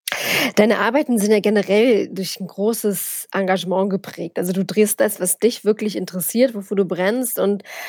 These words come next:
machst jetzt nicht noch so dies und das jetzt dazwischen, um ein bisschen mehr Geld zu verdienen. Und ich könnte mir vorstellen, dass es zurzeit für diejenigen Filmemacher gerade besonders hart ist, die, um ihrem eigenen künstlerischen Anspruch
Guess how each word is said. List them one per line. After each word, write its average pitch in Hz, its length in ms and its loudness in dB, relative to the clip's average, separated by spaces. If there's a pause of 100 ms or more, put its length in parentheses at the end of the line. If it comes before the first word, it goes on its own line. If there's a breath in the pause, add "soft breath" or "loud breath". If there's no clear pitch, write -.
(140)
machst 208 280 0
jetzt 202 240 2
nicht 247 300 0
noch 208 160 0
so 208 220 2
dies 214 360 2
und 190 100 2
das 196 200 2
jetzt 190 180 -4
dazwischen, 190 460 -4
um 175 500 0
ein 175 40 -6
bisschen 175 220 -2
mehr 175 120 4
Geld 226 220 4
zu 233 100 -6
verdienen. 214 560 0
Und - 480 -10
ich 190 60 -4
könnte 220 180 0
mir 220 80 2
vorstellen, 214 380 2
dass 202 160 2
es 202 180 -2
zurzeit 202 680 0
für 196 200 -4
diejenigen 208 540 2
Filmemacher 196 920 0
gerade 190 560 0 (380)
besonders 214 580 0
hart 196 260 0
ist, 208 240 -2
die, 196 340 -2 (600 loud breath)
um 214 120 4
ihrem 190 200 4
eigenen 226 380 2
künstlerischen 214 460 -2
Anspruch - 640 -2